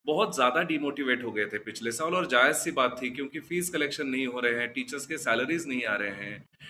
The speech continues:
अ, टीचर्स आप अगर देखोगे, इसके बारे में ज़्यादा कहा नहीं गया, बोला नहीं गया है, लेकिन एक टीचर, जो mostly हमारे टीचर्स पता है कि आपको लेडी टीचर्स रहते हैं, फीमेल्स रहते हैं टीचिंग प्रोफेशन में, सत्तर अस्सी परसेंट जो हैं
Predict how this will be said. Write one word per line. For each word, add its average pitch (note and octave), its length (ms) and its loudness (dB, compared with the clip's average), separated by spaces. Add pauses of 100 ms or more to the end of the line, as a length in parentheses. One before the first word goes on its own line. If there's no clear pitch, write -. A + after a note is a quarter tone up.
(120)
अ, B2 100 2
टीचर्स C#3+ 480 0
आप C#3+ 160 2
अगर C3+ 180 0
देखोगे, A#2+ 400 -2
इसके A2+ 240 -2
बारे C3+ 220 4
में C#3+ 140 0
ज़्यादा B2+ 260 2
कहा C#3 320 0
नहीं D3 220 -2
गया, B2 180 4
बोला A#2 300 2
नहीं C3+ 220 -2
गया G#2 200 -2
है, F#2+ 280 -10 (320)
लेकिन D3+ 400 0
एक F3 320 0 (140)
टीचर, D3 340 2
जो C3+ 180 0
mostly E3+ 460 -2
हमारे D3+ 260 2
टीचर्स C#3+ 340 -4
पता C3+ 220 -4
है C3+ 140 0
कि C#3 120 -6
आपको B2+ 260 -2
लेडी C3 320 4
टीचर्स A#2+ 360 -6
रहते A2+ 220 -2
हैं, A2+ 120 2
फीमेल्स C3 460 -2
रहते A2+ 200 -2
हैं A2+ 180 -2
टीचिंग A#2 320 -6
प्रोफेशन A2 400 -8
में, A2 120 -6
सत्तर B2 380 -6
अस्सी A#2+ 240 -4
परसेंट C3+ 440 -6
जो B2+ 220 -8
हैं B2+ 300 -6